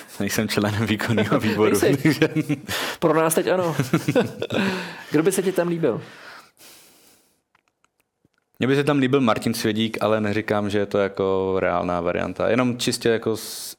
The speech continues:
Speaker 1: i z trenérského i jako lidského hlediska by se mi tam líbil on.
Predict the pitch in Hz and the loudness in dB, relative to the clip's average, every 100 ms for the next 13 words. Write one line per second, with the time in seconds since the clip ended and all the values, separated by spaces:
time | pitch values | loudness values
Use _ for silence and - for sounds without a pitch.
0 | - 104 - - - - - - - - | -6 -6 -6 -10 -10 -10 -12 -14 -16 -20
1 | _ _ _ _ - 104 110 107 - 110 | _ _ _ _ -4 0 0 -2 -4 -4
2 | 101 104 104 98 98 92 92 92 - 92 | 0 0 0 -2 -2 0 -2 -4 -4 -4
3 | 90 - 95 92 92 - 87 87 90 87 | -6 -4 -2 -2 -4 -4 -6 -4 -6 -6
4 | 87 85 - 76 | -4 -6 -8 -10